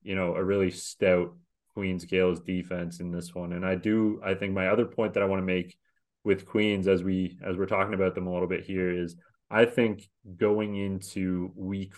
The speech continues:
four now after this game, especially after week one, when, you know, there was some kinda questions from us, I would say, after, after their week one game against Laurier, I think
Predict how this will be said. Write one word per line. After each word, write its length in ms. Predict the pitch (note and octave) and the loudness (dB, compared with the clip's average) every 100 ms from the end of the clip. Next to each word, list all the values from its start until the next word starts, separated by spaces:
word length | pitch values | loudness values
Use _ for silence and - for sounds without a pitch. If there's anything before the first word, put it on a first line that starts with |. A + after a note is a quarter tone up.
| - | -10
four 280 | G2+ F#2+ F#2 | -2 0 0
now 320 | F#2+ F#2 F2+ | 0 -2 -2
after 360 | E2+ F#2 F#2 F#2 | -4 -4 -4 -4
this 200 | F2 E2+ | -6 -6
game, 440 | - F#2 F2+ F2 | -4 -2 -2 -4
especially 400 | F2 F2 F#2 G#2 | -6 -4 -4 -2
after 240 | F#2 F2+ F#2 | -4 -4 -4
week 240 | F2+ F2+ F2 | -4 -6 -4
one, 420 | F2+ F2+ F2+ F2 | -4 -2 -4 -6
when, 380 | F2 F2 F2 - _ _ _ - | -6 -6 -8 -12 _ _ _ -4
you 60 | G2 | 2
know, 80 | |
there 100 | F#2 | 4
was 400 | G2 G2 G2 - _ _ - | 4 4 -2 -14 _ _ -16
some 300 | - G2 F2+ | -8 -6 -4
kinda 760 | G#2+ G2 G2 F#2+ F#2 F2+ F#2 - _ _ _ - | 0 2 4 6 6 4 0 -8 _ _ _ 0
questions 360 | B2 - A#2 | 0 0 -4
from 180 | - G#2+ | -4 -2
us, 240 | A2 A2+ A#2+ | -2 -2 0
I 80 | |
would 160 | A2 G#2+ | 0 0
say, 360 | - A2 G#2+ G#2 - | 2 2 2 -4 -4
after, 720 | G#2+ G#2 - G#2+ G2+ G2 - | 0 0 0 0 2 -2 -4
after 280 | G2+ G2 A2 | -4 -2 0
their 140 | F#2+ F#2 | -2 -2
week 220 | F#2+ F#2+ | -4 -4
one 200 | F#2+ F#2+ | -6 -4
game 180 | F#2+ F#2+ | -2 -2
against 320 | F#2 F2 - | -2 -4 0
Laurier, 440 | G2 G2 F#2+ F#2 | 2 4 4 2
I 100 | F#2 | 0
think 320 | G2 A2 F#2 | -4 -4 -6